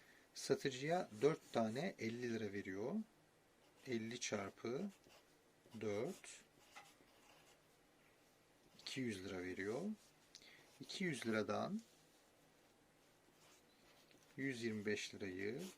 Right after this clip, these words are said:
çıkarırsak, hemen gene bu bol sıfırlı işlemlerde olduğu gibi, bu bundan borç alması için bunun da bundan borç alması lazım. Burada bir kaldı. Burası on. Bu buna borç verdi. Burası on oldu. Burası dokuz kaldı. Ondan beş çıktı, beş.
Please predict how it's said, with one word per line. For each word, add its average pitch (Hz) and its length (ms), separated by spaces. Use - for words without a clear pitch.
çıkarırsak, 110 1040
hemen 127 280
gene 117 220
bu 113 100
bol 120 160
sıfırlı 101 380
işlemlerde 98 600
olduğu 98 260
gibi, 107 400
bu 117 80
bundan 107 320
borç 101 240
alması 98 300
için 139 200
bunun 113 200
da 107 120
bundan 104 300
borç 95 220
alması 95 340
lazım. 107 340
Burada 113 220
bir 110 120
kaldı. 95 340
Burası 107 280
on. 131 240
Bu 120 140
buna 113 220
borç 101 340
verdi. 95 420
Burası 107 340
on 98 140
oldu. 95 340
Burası 131 280
dokuz - 300
kaldı. - 320
Ondan 120 400
beş 110 200
çıktı, - 300
beş. - 400